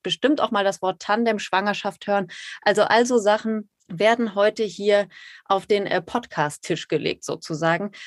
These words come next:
Ähm, Isabel, erklär doch mal ganz kurz, stell dich mal ganz kurz vor, warum bist genau du die richtige Ansprechpartnerin für mich?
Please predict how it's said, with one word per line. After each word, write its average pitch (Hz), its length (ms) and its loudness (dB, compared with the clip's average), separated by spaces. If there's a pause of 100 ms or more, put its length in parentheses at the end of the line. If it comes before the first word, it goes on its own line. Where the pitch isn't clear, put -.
(240)
Ähm, 220 440 2
Isabel, 247 340 2
erklär 208 320 0
doch 277 120 0
mal 226 140 0
ganz 247 280 -2
kurz, 240 200 -4
stell 254 200 -4
dich 247 80 0
mal 240 80 0
ganz 262 240 0
kurz 240 160 -6
vor, 208 180 2
warum 240 220 2
bist 240 180 -2
genau 226 300 0
du 247 240 -6
die 233 100 2
richtige 214 600 0
Ansprechpartnerin 151 800 -4
für 156 100 -10
mich? 147 260 -10